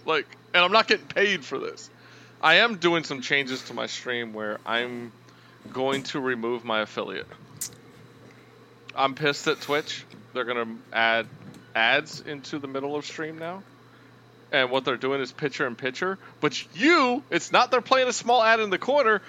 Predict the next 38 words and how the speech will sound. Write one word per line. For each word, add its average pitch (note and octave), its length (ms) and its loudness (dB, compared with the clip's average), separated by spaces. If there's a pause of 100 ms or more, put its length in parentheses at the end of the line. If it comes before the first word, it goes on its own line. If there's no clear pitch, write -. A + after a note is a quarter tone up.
(160)
They're C4+ 140 4
moving B3+ 380 2
you D4 200 2
to - 160 0
the D#3 80 0
small D3 320 2
picture, D#3+ 520 2
and C#3 160 0
the B2+ 40 -2
big C3 240 2
ad A#2+ 260 2
plays, A2+ 300 -4
like, A2+ 180 -4
when A2 120 -6
it G#2 100 -14
starts A2+ 360 -6
your, A#2 300 -6 (320)
and D#3 140 0
people A3+ 200 2
are A#3+ 120 6
like, A3+ 220 6 (520)
"So F3 520 2
people F#3 280 -2
aren't F3+ 120 0
gonna F3 100 0
be E3+ 80 2
able D#3 160 0
to B2+ 40 -12
clip - 240 2 (120)
my C#3+ 640 2
something D#3 340 -2
if C#3+ 100 -4
something C#3+ 320 -2
major C3+ 340 2
happens C#3+ 380 0
during G3 220 0
that G#3 140 4
moment? A#3 360 2